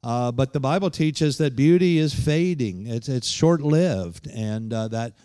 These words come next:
that kind of beauty. And so what God wants us to see is that real beauty uh, is in our inner man, not in our physical appearance. And the wonderful thing about that is,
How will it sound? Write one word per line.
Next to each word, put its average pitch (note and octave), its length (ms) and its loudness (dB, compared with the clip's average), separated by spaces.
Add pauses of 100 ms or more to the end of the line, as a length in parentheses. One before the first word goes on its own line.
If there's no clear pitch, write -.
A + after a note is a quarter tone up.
that C#3+ 340 0
kind A#2 320 -4
of F#2 160 -8
beauty. G#2 460 -8 (520)
And C3 180 -6
so C#3+ 540 0
what C#3 280 -4
God E3+ 300 2
wants C#3 300 0
us B2 140 2
to B2+ 100 -4
see C#3 380 2
is B2+ 180 0
that C3 220 0 (240)
real G3+ 400 2
beauty C3 640 0 (420)
uh, A#2+ 260 -8
is C#3 260 0
in D3 140 -2
our C3+ 200 -2
inner F#3 340 0
man, A2 480 -2
not C3 400 -2
in C3 200 -2
our A#2+ 180 0
physical A2+ 520 -4
appearance. A2 640 -2
And A#2+ 160 -4
the A#2+ 120 -2
wonderful D3+ 480 -4
thing D3 220 -2
about A#2+ 320 -2
that A2+ 220 -2
is, B2+ 240 -2